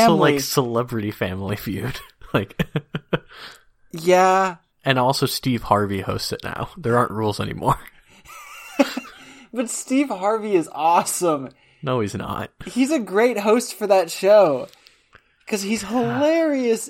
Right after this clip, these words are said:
Speaker 2: in that type of a setting.
Speaker 1: Sure. I won't go there.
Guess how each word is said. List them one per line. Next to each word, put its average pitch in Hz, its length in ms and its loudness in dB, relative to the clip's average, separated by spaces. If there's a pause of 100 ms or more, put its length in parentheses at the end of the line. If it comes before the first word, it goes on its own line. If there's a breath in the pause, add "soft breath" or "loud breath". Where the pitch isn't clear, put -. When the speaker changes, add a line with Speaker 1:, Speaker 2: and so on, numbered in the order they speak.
(120)
Speaker 2:
in 196 500 0
that 202 280 6
type 214 240 -4
of 196 160 -12
a 196 160 0
setting. 147 680 2 (1700)
Speaker 1:
Sure. - 380 -4 (1300 soft breath)
I 131 80 6
won't 117 200 4
go 98 200 2
there. 92 260 -4